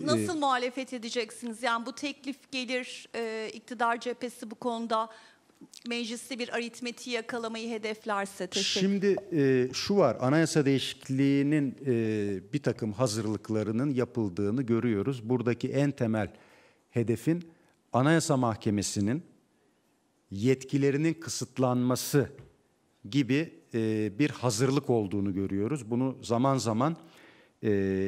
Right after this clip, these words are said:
Speaker 1: iktidar partisinin yöneticilerinin dillendirdiklerini biliyoruz. Anayasa Mahkemesi bu ülkede yaşayan bireylerin, vatandaşların, kurumların, anayasal kurumların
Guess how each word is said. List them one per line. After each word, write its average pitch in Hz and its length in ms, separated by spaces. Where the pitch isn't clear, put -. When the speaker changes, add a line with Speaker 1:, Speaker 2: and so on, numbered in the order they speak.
Speaker 1:
iktidar 131 520
partisinin 110 800
yöneticilerinin 104 1200
dillendirdiklerini 107 1080
biliyoruz. 95 580
Anayasa 180 400
Mahkemesi 147 840
bu 170 140
ülkede 151 300
yaşayan 151 520
bireylerin, 131 800
vatandaşların, 123 960
kurumların, 139 800
anayasal 160 540
kurumların 120 720